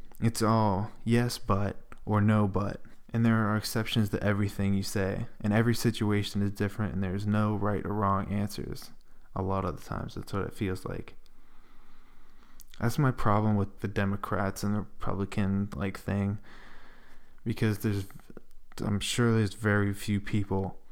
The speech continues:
all Democrat or all Republican. Because there's,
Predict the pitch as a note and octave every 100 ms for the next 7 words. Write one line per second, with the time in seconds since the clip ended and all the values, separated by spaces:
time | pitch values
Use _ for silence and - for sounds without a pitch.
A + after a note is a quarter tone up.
0 | - G#2 G2+ G#2+ G#2 G#2+ G2+ G#2 G2 G2+
1 | - G2+ G#2 - F#2 - G2+ G2 G#2 -
2 | F#2+ F#2+ - F2+ F#2+ A2+ - - - -
3 | - - - - - - - - - -
4 | - - - - B2 A#2 A#2 A2+ -